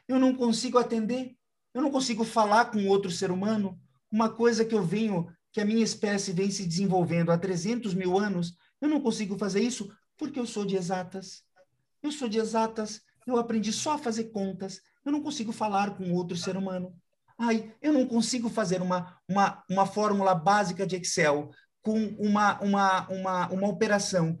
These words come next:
de sexta série porque eu sou de humanas. Eu não consigo fazer uma conta de dividir porque eu sou de humanas." Por que que no Japão, na Alemanha, na Coreia do Sul,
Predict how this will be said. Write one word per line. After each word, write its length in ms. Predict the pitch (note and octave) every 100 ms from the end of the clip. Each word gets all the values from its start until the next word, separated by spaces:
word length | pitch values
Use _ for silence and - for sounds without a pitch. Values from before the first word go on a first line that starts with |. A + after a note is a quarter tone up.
| -
de 140 | F3+
sexta 440 | G#3+ A3 A#3 A3+ G3
série 500 | - A3+ G3+ F3+ F3 _ _ _ _
porque 240 | F4 D4+
eu 80 | A#3
sou 400 | A3+ - G3+ G3+
de 100 | F3
humanas. 680 | G3+ G3 F#3+ F#3+ F#3+ - - _ _ _
Eu 80 | C4+
não 140 | C4+
consigo 380 | A#3 A3+ A#3+ G#3
fazer 280 | A3+ G#3+ G3
uma 200 | G3+ G3
conta 360 | - G#3 G3 G#3
de 140 | F#3+
dividir 580 | F3 F#3 F#3 E3+ A#3+ A3+
porque 220 | A#3 A3
eu 60 | A3+
sou 180 | G#3
de 100 | G3
humanas." 600 | G#3 G#3 G#3 G3+ G3 - _ _ _ _ _ _ - _ -
Por 200 | D#4 -
que 140 | G#4+
que 120 | E4+
no 140 | D4+ A#3+
Japão, 720 | G#3 F3+ - G3+ E3 B2 - - _
na 180 | E3+ G3+
Alemanha, 760 | G3 F3 E3 E3+ D3+ A#2+ A2 - -
na 140 | F3+
Coreia 360 | G3 G3+ F#3 F3+
do 120 | E3
Sul, 540 | C3+ - F#3 D3 A2